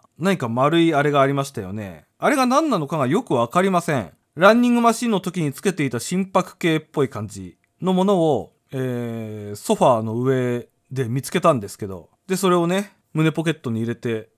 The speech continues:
持って帰るみたいな感じのことしてたんですけど、あれがどういう意味だったのかがいまいちよくわからないんですよね。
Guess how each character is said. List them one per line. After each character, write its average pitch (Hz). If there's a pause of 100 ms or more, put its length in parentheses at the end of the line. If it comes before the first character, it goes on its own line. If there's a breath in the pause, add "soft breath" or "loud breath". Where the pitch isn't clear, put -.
(120)
持 139
っ -
て -
帰 143
る 110
み 107
た 120
い 104
な 107
感 135
じ 135
の 147
こ 147
と 120
し -
て 165
た 127
ん 110
で 104
す -
け 110
ど、 104 (960 loud breath)
あ 180
れ 294
が 302
ど 262
う 320
い 233
う 160
意 190
味 196
だ 135
っ 127 (300)
た 165
の 143
か 151
が 135
い 147
ま 220
い 240
ち -
よ 196
く 156
わ 135 (240)
か 233
ら 240
な 170
い 131
ん 123
で 107
す -
よ 104
ね。 123